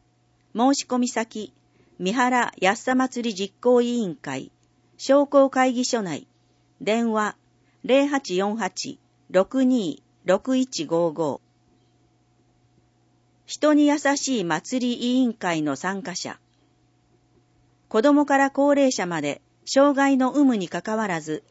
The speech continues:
祭りを楽しみたい人や、ボランティアをしたい人を募集します。内容、一、踊りへの参加、八月八日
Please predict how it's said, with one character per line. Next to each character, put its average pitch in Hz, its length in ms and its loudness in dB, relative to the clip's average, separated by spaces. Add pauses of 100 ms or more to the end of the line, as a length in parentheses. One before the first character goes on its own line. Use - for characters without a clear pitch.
(240)
祭 247 440 -2
り 254 60 4
を 240 80 2
楽 254 260 0
し 277 120 -6
み 285 160 2
た 262 140 -2
い 226 80 -4
人 - 200 -6
や、 147 220 -2 (160)
ボ 190 160 0
ラ 285 120 2
ン 262 100 0
テ 202 100 -6
ィ 180 100 0
ア 156 40 -2
を 151 80 -4
し - 160 -14
た 220 100 -2
い 208 60 -4
人 202 280 -4
を 147 60 -2
募 139 140 -4
集 180 240 -8
し 156 160 -8
ま 160 120 -10
す。 - 200 -18 (1080)
内 240 380 -2
容、 240 320 -2 (580)
一、 240 460 -8 (320)
踊 269 320 2
り 285 100 2
へ 269 80 2
の 165 140 -4
参 180 300 -8
加、 165 280 -8 (400)
八 269 300 -4
月 269 240 -2
八 247 240 2
日 233 320 -4